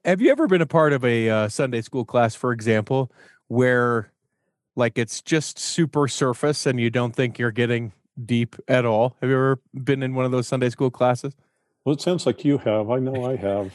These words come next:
Speaker 1: <laughs>
Speaker 2: Um, and, you know, you just kind of, uh, paper over it. And, uh, you know, we're right now studying the Old Testament, and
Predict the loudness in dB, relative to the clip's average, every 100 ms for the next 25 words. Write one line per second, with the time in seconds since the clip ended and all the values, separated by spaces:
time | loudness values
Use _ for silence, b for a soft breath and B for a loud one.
0 | -14 -6 -2 -2 -4 -8 -12 -20 _ _
1 | -4 0 0 0 0 2 4 2 2 0
2 | -2 -2 -2 -4 _ 0 0 0 -12 _
3 | _ _ _ 0 0 4 4 4 4 -2
4 | -4 -8 _ -6 -2 0 -2 -6 -2 -2
5 | 0 -4 -4 -2 0 -2 -4 _ b b
6 | b 2 4 6 4 4 0 -2 -2 0
7 | 0 -2 -2 -2 -2 -4 -4 -6 -4 -6
8 | -4 -4